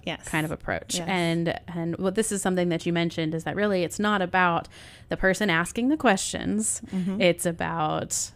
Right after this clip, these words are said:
Speaker 2: the other person coming to their own conclusions about their own behavior.
Speaker 1: Exactly.
Speaker 2: And so another question I might ask, you mentioned, um, taking other perspectives.
Speaker 1: Mm-hmm.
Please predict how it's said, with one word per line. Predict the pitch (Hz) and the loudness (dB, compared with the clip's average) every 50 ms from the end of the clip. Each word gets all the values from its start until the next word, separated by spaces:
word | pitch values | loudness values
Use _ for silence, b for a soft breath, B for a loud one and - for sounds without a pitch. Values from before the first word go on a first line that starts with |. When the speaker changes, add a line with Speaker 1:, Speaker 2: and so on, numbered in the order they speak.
| - | -12
Speaker 2:
the | - - - | -10 -6 -2
other | 185 185 185 175 | 2 2 2 2
person | - 180 170 165 - 165 165 | 2 0 0 0 0 -4 -4
coming | 170 170 165 160 160 | -2 -2 -2 -2 -2
to | - 160 | -4 -4
their | 160 151 - - | -4 -4 -2 -2
own | 160 160 160 165 160 | -2 0 0 0 -2
conclusions | - 165 165 - - - 170 165 170 170 165 165 156 156 - 160 | -2 -4 -8 -6 -6 -2 0 0 0 0 -2 -4 -4 -4 -4 -4
about | 156 156 147 147 147 | -2 0 0 0 0
their | - 156 143 139 | -2 -2 -2 -2
own | 147 151 147 147 | -4 -4 -4 -4
behavior. | 147 143 147 - - 147 151 156 - - - - 170 - - - - - - | -4 -6 -8 -8 -8 -6 -6 -6 -6 -6 -6 -6 -6 -6 -8 -10 -12 -12 -10
Speaker 1:
Exactly. | 170 165 - 117 147 - - - 175 180 170 - - - - - | -8 -8 -8 -8 -10 -10 -12 -10 -10 -10 -12 -12 -14 -12 -6 -2
Speaker 2:
And | 202 190 185 185 | 0 0 0 0
so | - 185 175 175 | -2 -2 0 0
another | 180 185 196 196 196 196 | 2 2 2 2 2 2
question | - 196 185 - - - 185 180 170 | 2 2 0 0 0 -2 -2 0 0
I | 170 175 | 2 2
might | 175 165 165 - - | 2 0 0 0 2
ask, | 160 156 156 165 - - - B B B B | 2 2 2 0 -2 -8 -10 B B B B
you | 202 185 | 0 2
mentioned, | 175 165 170 - - 175 165 170 170 165 - - | 2 2 0 -2 -2 0 0 0 0 -2 -4 -4
um, | 170 170 170 | -6 -6 -6
taking | - - 180 175 - 165 170 | -4 -4 -6 -4 -4 -4 -4
other | 156 165 170 | -4 -4 -4
perspectives. | 165 - 175 - - - 160 165 - - - - - - - - - | -4 -6 -6 -8 -6 -4 -6 -6 -6 -8 -10 -10 -10 -8 -6 -6 -2
Speaker 1:
Mm-hmm. | - 190 185 220 | -2 0 0 -2